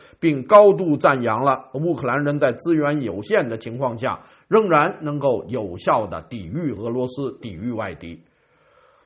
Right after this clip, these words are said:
也可能呢，从行内的技术人士的角度来看呢，嗨，你那个就是小孩玩具，那，那叫什么玩意儿？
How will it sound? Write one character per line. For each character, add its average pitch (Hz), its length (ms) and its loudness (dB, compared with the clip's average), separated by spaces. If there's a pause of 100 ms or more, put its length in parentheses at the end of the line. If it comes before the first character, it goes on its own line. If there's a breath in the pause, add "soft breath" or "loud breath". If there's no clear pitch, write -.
(2500 soft breath)
也 247 220 6
可 185 160 -2
能 180 180 0
呢， 208 120 6
从 190 380 0
行 147 440 -2
内 220 160 2
的 143 160 0
技 240 320 -2
术 117 200 -4
人 110 220 -4
士 139 160 -8
的 107 80 -6
角 87 240 -8
度 117 160 -6
来 107 160 -4
看 120 320 -2
呢， 73 240 -12
嗨， 90 420 -4
你 80 200 -18
那 147 160 -6
个 92 100 -14
就 117 160 -10
是 101 140 -16
小 - 140 -16
孩 - 180 -12
玩 139 240 -2
具， 156 280 -6
那， 107 200 -12
那 90 100 -18
叫 82 140 -16
什 - 160 -16
么 147 100 -6
玩 101 220 -8
意 - 20 -14
儿？ 107 140 -12